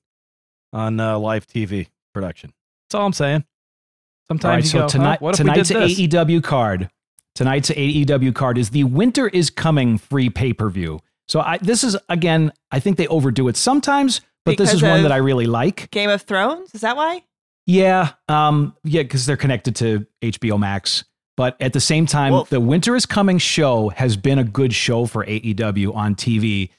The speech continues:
Speaker 2: That was the reveal of Sting, uh, when Sting became Darby Allin's dad. Uh, so that was when the first, the first time we saw Sting
Speaker 1: Oh,
Speaker 2: was
Speaker 1: God.
Speaker 2: Winter is Coming.
Speaker 1: By the way, I won't say it on the podcast, but if anyone wants to go check out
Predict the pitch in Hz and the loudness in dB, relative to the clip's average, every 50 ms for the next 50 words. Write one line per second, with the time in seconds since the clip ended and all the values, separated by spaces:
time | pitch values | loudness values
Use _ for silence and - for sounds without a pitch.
0 | _ _ - 110 110 113 101 101 117 110 113 104 113 110 110 104 101 98 - - | _ _ -4 -2 -2 0 0 0 0 0 0 0 0 0 0 0 -2 -2 -4 -4
1 | - - 135 135 139 139 143 147 139 - _ _ _ _ _ _ - 113 110 110 | -4 -2 0 0 2 2 2 2 0 -2 _ _ _ _ _ _ -8 -4 -4 -2
2 | 104 104 98 104 110 107 - - - 120 113 101 117 - - 117 113 110 104 120 | -2 -2 0 0 0 0 -2 -2 -2 -2 -2 -2 -2 -4 -2 -2 0 0 0 0
3 | 110 110 110 107 107 107 104 104 104 98 - - 113 117 120 123 127 131 117 - | 0 0 0 0 0 0 0 0 -2 -2 -2 -2 -2 -2 0 0 0 -2 -2 -4
4 | _ _ _ _ _ - - 101 95 87 85 90 101 110 95 101 104 107 113 104 | _ _ _ _ _ -8 -6 -4 -4 -4 -6 -6 -6 -6 -4 -4 -2 -2 -4 -2
5 | 98 113 113 113 113 - 127 117 107 123 143 123 110 - 127 117 - - 120 117 | -2 -2 -2 -2 -2 -2 -4 -4 -4 -4 -4 -4 -4 -2 -2 -2 -2 -2 -2 -2
6 | 113 107 - 117 104 101 - - - 101 - 113 113 107 147 147 160 143 120 113 | -2 -2 -2 -2 -4 -4 -2 0 2 2 2 2 2 2 2 2 2 2 0 0
7 | 107 - 120 117 113 113 104 - 147 165 180 175 165 156 156 151 143 135 135 151 | -2 -2 -2 0 0 0 0 0 0 0 0 0 0 0 0 0 0 0 0 0
8 | 165 156 127 - 151 156 151 143 139 123 107 87 - 110 117 127 117 - 113 98 | -2 -2 -2 -2 -2 -2 0 0 -2 -2 -2 -2 -2 -2 -2 -2 -4 -4 -4 -2
9 | 95 92 90 - - - 104 98 - _ - 113 117 151 165 165 160 156 151 - | -2 -2 -4 -4 -4 -4 -4 -4 -6 _ -8 -6 -4 -2 0 0 0 0 -2 -2
10 | - 127 143 131 117 107 - - - 139 131 - 143 139 131 113 | -2 -2 -2 -2 -2 -4 -6 -6 -4 -4 -4 -2 -2 -2 -2 -4